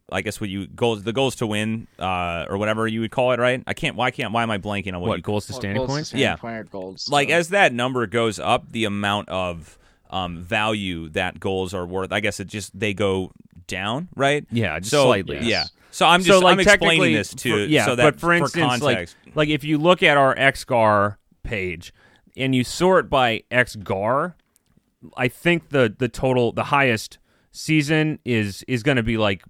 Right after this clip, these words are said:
Speaker 2: probably, I can't, I should pull it up. But, like, for instance, if you sort by X spar, Claude Giroux's seventeen eighteen season is the highest because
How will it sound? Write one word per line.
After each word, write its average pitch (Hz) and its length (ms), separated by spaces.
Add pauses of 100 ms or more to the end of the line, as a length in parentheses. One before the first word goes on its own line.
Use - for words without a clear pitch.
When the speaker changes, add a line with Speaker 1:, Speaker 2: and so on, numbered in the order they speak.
Speaker 2:
probably, 113 840 (440)
I 101 100
can't, 98 320
I 104 60
should 92 220
pull 92 180
it 82 80
up. 80 160
But, 147 140
like, 147 200
for 175 140
instance, 180 460
if 139 100
you 139 60
sort 170 260
by 135 140
X 127 200
spar, 143 600 (280)
Claude 165 240
Giroux's 139 400
seventeen 123 460
eighteen 110 360
season 139 340
is 131 140
the 113 100
highest 123 420
because 110 540